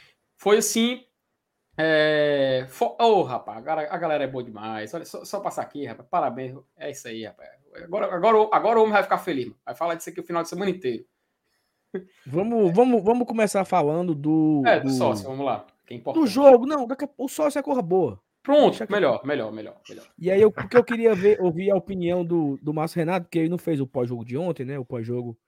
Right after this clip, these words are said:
Speaker 2: foi feito eu, você e o, e o, o Seven News. Mas assim, Márcio Renato, um, um, uma reflexão que eu fiz lá no B L, agora há pouco eu falei já no B L. Se a gente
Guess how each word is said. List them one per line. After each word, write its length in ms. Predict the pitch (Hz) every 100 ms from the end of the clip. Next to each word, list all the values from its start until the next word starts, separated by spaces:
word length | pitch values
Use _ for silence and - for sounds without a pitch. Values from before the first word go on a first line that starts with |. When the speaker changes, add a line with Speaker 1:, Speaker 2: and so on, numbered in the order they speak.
| _ _ _ _ _
Speaker 2:
foi 140 | 123
feito 300 | 117 131 127
eu, 120 | 139
você 400 | 151 139 - 135
e 180 | 131 123
o, 240 | 123 113 113
e 100 | 117
o, 100 | 117
o 220 | 113 123
Seven 260 | 135 123 127
News. 280 | 190 170 _ _ _ _ _ _ _ _ -
Mas 160 | 254
assim, 240 | 277 254 196
Márcio 260 | 165 -
Renato, 200 | 131 123
um, 100 | 180
um, 400 | 202 180 196 185 - -
uma 200 | 214 240
reflexão 560 | 226 220 202 - 175
que 80 | 170
eu 80 | 156
fiz 120 | 143
lá 100 | 151
no 120 | 196
B 140 | 220 233
L, 160 | 208
agora 220 | 226 294
há 20 | 339
pouco 320 | 240 220 220
eu 40 |
falei 220 | 190 185
já 120 | 185 190
no 80 |
B 100 | 220
L. 260 | 190 131 127 _ _ _ - _ _ _
Se 160 | - -
a 40 |
gente 540 | 226 285 302 277 208